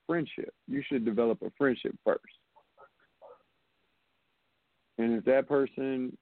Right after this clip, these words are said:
you know, kinda hold, can hold that, hold that friendship place, man, that's a great mate for you. And they'll recognize it. You'll recognize it, they will as well. So,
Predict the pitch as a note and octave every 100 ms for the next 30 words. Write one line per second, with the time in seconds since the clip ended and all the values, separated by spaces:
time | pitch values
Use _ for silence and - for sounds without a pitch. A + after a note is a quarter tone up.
0 | - B2+ A#2+ A#2 B2+ B2 A2+ B2 B2 B2+
1 | - A2+ G#2+ B2+ B2+ B2 B2 A#2 - -
2 | - - _ B2 A2 A2 - C#3+ C#3+ -
3 | C#3 - - C#3 C#3 C#3 B2+ - A#2 A#2+
4 | A#2 A2+ - A#2+ - G#2 A2+ A#2 - A#2
5 | A2+ - G#2 G2 - _ _ _ D3 F#3
6 | G#3+ C#3+ A2+ A2 G#2 - - - - -
7 | C3+ C#3+ C3+ C#3+ C3+ B2+ C3 C3 C3+ C3
8 | B2+ A#2+ B2 C#3+ - - - _ _ _
9 | - - - - - - - - _ _
10 | _ _ _ _ _ _ _ _ _ _
11 | _ _ _ _ _ _ _ _ _ _
12 | _ _ - A2+ A2 G#2+